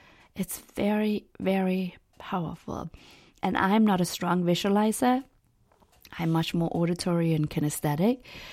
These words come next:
But really, talk to yourself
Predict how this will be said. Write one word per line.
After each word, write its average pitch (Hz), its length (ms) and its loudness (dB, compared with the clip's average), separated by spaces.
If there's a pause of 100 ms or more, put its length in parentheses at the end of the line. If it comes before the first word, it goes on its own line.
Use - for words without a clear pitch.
(340)
But 214 160 2
really, 202 800 2 (760)
talk - 400 -4
to - 180 -2
yourself - 1000 -2